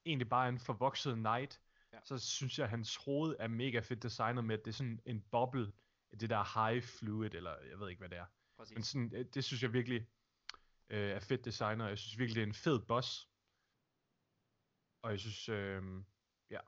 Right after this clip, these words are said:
Speaker 1: det
Speaker 2: Ja.
Speaker 1: synes jeg er i hvert fald en honorable mention, men jeg tror også, jeg vil slutte mig på Axis. Han er så gennemført, der er så mange små detaljer ved ham,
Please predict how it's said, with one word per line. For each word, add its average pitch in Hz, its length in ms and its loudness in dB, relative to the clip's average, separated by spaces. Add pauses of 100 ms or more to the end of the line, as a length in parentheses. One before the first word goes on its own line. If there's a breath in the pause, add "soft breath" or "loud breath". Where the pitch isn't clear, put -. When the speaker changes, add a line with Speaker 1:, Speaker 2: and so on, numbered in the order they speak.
(380)
Speaker 1:
det 151 60 -2
Speaker 2:
Ja. - 0 -
Speaker 1:
synes 135 240 -4
jeg 90 280 -2
er 123 40 2
i 117 40 2
hvert 123 160 2
fald 131 120 2
en 120 60 4
honorable 120 360 4
mention, 113 300 0
men 110 80 2
jeg 117 80 4
tror 147 180 6
også, 139 140 2
jeg 127 100 0
vil 120 80 -6
slutte 123 180 -4
mig 117 140 2
på 135 140 2
Axis. 127 420 -2
Han 123 140 0
er 123 80 2
så 127 160 0 (100)
gennemført, 139 500 0
der 110 80 2
er 120 40 0
så - 120 -4
mange 120 280 2
små 139 340 2
detaljer 123 520 2
ved 110 200 0
ham, 110 220 0